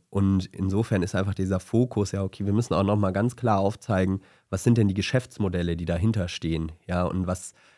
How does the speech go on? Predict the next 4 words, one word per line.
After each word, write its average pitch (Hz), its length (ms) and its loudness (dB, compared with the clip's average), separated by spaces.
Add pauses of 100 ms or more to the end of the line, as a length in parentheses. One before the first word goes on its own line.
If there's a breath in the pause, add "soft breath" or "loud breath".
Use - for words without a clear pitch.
(760 soft breath)
so 98 200 2
Effizienzgewinn 107 1080 2
ist - 160 -6
halt 95 300 0